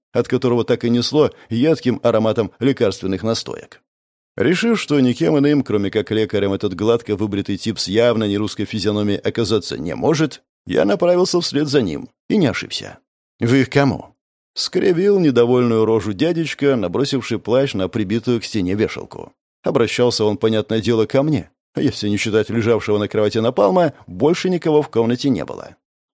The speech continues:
"Хм, да так, оглядеться зашел", — хмыкнул я. "Интересно, надо мной издеваются, что ли? У напалма комната ничуть не меньше, чем у Витрицкого. И не думаю, что Веру в этом отношении обидели.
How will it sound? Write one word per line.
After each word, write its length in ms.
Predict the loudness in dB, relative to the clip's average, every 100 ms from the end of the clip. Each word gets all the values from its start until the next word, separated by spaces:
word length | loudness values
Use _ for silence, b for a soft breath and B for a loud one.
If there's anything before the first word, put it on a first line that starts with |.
| _ -12
"Хм, 320 | -12 -12 -2
да 120 | 0
так, 320 | 4 2 2 -2
оглядеться 520 | -2 0 2 2 0
зашел", — 420 | -2 -4 -8 -12 -18 _ -6
хмыкнул 420 | -2 -2 -2 -6
я. 300 | -8 -10 -16 _ _ 0
"Интересно, 720 | 2 2 0 2 2 0 0
надо 220 | 2 2
мной 220 | 4 4 2
издеваются, 520 | 2 4 4 2 -4
что 220 | -12 -12
ли? 160 | -14 -20 _ _ -8
У 140 | -2
напалма 560 | 0 2 4 4 4 2
комната 460 | 2 4 2 2
ничуть 340 | 2 2 -2 -2
не 100 | 0
меньше, 300 | 2 0 -4
чем 180 | -4 -2
у 100 | 0
Витрицкого. 640 | 0 -2 -4 -6 -10 -12 -18 _ _ _
И 160 | 0 2
не 140 | 4
думаю, 320 | 4 4 2
что 200 | 2 0
Веру 300 | 0 0 0 0
в 40 |
этом 180 | 0 0
отношении 500 | 0 -2 -2 -4 -2
обидели. 460 | -4 -8 -14 -18